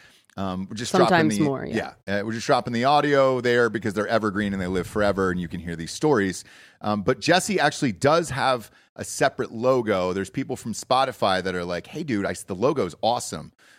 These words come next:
Speaker 1: Uh, yes, it is. Um, iTunes does not have that capability yet.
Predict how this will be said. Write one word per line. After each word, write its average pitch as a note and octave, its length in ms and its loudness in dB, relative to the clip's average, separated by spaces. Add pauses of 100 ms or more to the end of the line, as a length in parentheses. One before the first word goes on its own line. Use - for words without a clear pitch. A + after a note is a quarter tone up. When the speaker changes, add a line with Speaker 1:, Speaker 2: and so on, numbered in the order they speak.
(100)
Speaker 1:
Uh, F2 220 -6
yes, B2 340 -2
it G#2 140 -2
is. E2+ 400 -4 (300)
Um, G2+ 200 -8
iTunes D3 480 -2
does A2+ 140 -4
not B2 180 -2
have A2 220 -2
that G#2 160 -2
capability G2 560 -4
yet. G2 560 -2